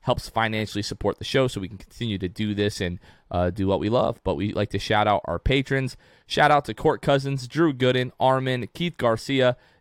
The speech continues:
Zico, Carson Tulo, Nathan Lynn, Ellis, Jonathan Borges, Norm L, Magic Player History, Julio Bailey. I'm starting to not be able to do that in one breath, Luke,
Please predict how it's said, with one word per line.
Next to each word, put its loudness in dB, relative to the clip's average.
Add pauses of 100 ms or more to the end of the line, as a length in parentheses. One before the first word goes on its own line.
Zico, 4
Carson 0
Tulo, 2
Nathan 0
Lynn, -2
Ellis, 0 (260)
Jonathan 0
Borges, -2 (320)
Norm 2
L, 2 (360)
Magic -2
Player 2
History, -2
Julio 0 (160)
Bailey. -2 (1200)
I'm -2
starting 2
to -2
not 0
be 0
able 2
to 0
do 0
that 2
in -4
one -2
breath, -2
Luke, -8